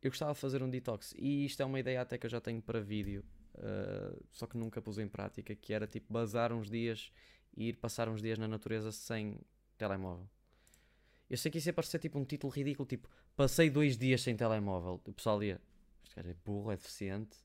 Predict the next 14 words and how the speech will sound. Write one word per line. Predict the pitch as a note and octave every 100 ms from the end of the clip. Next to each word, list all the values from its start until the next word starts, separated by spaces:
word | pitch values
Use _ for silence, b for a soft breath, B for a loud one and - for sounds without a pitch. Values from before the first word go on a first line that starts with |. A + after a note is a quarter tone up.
| _ b b b b _ _ - - -
Eh, | -
mas | - G#2 G#2 -
realmente | G#2+ G#2 G#2
eu |
tenho | G#2+ F#2+
um |
problema, | - F#2+ F2+
eu | G#2+
tenho | F2+ F#2
um |
problema | F#2+ A2+ G2+ G2+
mesmo | G2 F#2+ G2+
grave | G2 F#2+ F#2 - B B B B B
com, | - G2 F#2+ F#2 F#2+